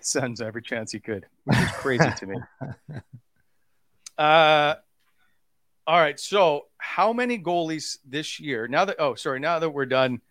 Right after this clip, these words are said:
Speaker 1: this, uh, goalie tandem, the one that Florida is interesting to me 'cause Anthony Stoller's played so well is where does, where did, like,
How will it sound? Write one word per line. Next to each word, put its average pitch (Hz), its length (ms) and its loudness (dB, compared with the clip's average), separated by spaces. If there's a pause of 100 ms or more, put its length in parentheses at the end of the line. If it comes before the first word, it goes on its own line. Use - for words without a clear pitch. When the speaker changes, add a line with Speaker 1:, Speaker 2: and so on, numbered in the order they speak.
(760)
Speaker 1:
this, 131 420 -6
uh, 117 340 -4 (120)
goalie 131 280 0
tandem, 123 360 -4 (500)
the 147 40 -6
one 214 180 2
that 196 200 4
Florida 165 360 8
is 127 100 2
interesting 135 400 -4
to 147 60 -4
me 165 100 -4
'cause 127 160 -4
Anthony 139 340 -4
Stoller's 127 380 -4
played 135 260 -6
so 135 140 -2
well 131 300 0 (800)
is 127 380 -4 (500)
where 131 320 0
does, 127 240 2
where 127 240 -2
did, 127 140 -2
like, 117 200 -6